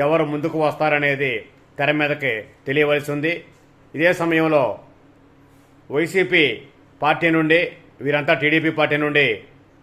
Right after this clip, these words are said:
పోటీలో ఉండగా, వైసీపీ పార్టీ నుండి ఎన్ఆర్ఐ కుటుంబానికి సంబంధించిన బీసీ సామాజిక వర్గం నుండి ఒకరు వచ్చే అవకాశం ఉంటుందని గుసగుసలు వినిపిస్తున్నాయి.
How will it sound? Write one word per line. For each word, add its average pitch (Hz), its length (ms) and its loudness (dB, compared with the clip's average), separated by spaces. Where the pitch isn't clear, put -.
పోటీలో 151 400 0
ఉండగా, 147 280 2
వైసీపీ 180 380 -2
పార్టీ 160 260 2
నుండి 151 240 4
ఎన్ఆర్ఐ 165 340 2
కుటుంబానికి 151 400 -2
సంబంధించిన 143 460 -2
బీసీ 160 360 0
సామాజిక 151 500 0
వర్గం 143 300 -2
నుండి 143 220 0
ఒకరు 143 260 -2
వచ్చే 165 260 0
అవకాశం 143 420 -2
ఉంటుందని 139 460 -2
గుసగుసలు 156 540 -4
వినిపిస్తున్నాయి. 139 580 -2